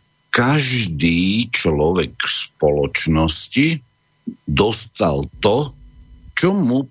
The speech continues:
patrí z hľadiska mravného a spravodlivého nároku.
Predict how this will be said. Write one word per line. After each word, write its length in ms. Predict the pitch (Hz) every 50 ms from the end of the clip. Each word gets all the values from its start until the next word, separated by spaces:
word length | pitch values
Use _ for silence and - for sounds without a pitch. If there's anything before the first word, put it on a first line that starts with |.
| _ _ -
patrí 720 | 127 131 139 - _ - 110 98 98 104 110 110 110 113
z 80 | 101 90
hľadiska 640 | 82 78 90 95 101 95 98 92 - - - 101 90
mravného 960 | 85 82 85 90 98 104 107 107 101 98 95 95 95 90 90 92 92 90 92 - -
a 60 | 78
spravodlivého 1200 | - - - - - 85 90 95 98 98 104 85 80 90 87 90 85 82 82 80 80 78 87 82
nároku. 880 | 78 78 82 85 85 87 87 82 85 85 - - - - - 95 82